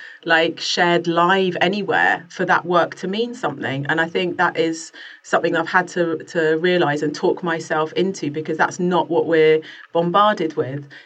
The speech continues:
It's, you know, if you're not on, if you haven't got a big following, you're not gonna be able to get a book deal. If you haven't got a big following, you're not gonna be able to sell.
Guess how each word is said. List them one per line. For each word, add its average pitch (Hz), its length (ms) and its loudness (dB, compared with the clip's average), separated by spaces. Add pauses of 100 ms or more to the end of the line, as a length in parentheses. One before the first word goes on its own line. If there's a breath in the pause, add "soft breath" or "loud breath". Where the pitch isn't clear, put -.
It's, - 300 0
you 180 100 -2
know, - 60 4
if 147 120 0
you're 175 80 0
not 180 140 2
on, 170 200 0
if 165 100 -4
you 190 60 2
haven't 180 140 2
got 180 100 0
a - 40 -4
big 160 160 -2
following, 190 600 4
you're 170 120 0
not - 120 -4
gonna 165 120 -4
be 151 80 -4
able - 100 -4
to - 120 -12
get - 140 -6
a - 20 -8
book 220 300 0
deal. 180 420 2
If 156 80 -6
you 175 60 -4
haven't 165 140 -4
got - 120 -10
a 156 40 -10
big 160 160 -2
following, 165 360 0
you're 160 60 0
not 160 80 -2
gonna 156 80 -10
be - 40 -6
able 151 120 -6
to 160 100 -12
sell. 196 420 0